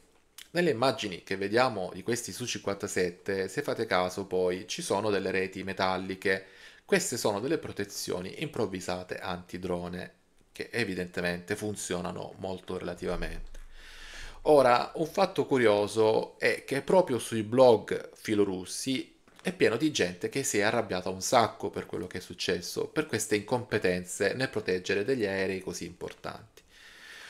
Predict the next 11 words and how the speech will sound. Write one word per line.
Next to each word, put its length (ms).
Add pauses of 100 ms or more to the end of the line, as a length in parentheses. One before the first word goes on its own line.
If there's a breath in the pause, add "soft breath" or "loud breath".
(120)
Un'altra 380
cosa 240
da 120
notare 480
poi 500
è 160
questo 340
Su 140
cinquantasette 800
dipinto 680
sull'apron, 760